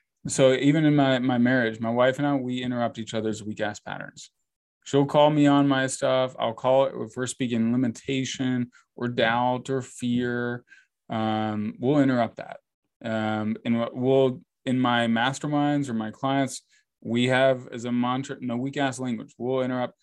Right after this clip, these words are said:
words like, "I hope to," "I would love to." "Would love to" means I want to, but I can't.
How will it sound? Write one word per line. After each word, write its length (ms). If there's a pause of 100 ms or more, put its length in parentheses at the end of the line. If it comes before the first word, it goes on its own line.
(160)
words 360
like, 280
"I 180
hope 380 (100)
to," 440 (280)
"I 100
would 200
love 380
to." 400
"Would 180
love 240
to" 100
means 280
I 60
want 340
to, 180
but 120
I 100
can't. 460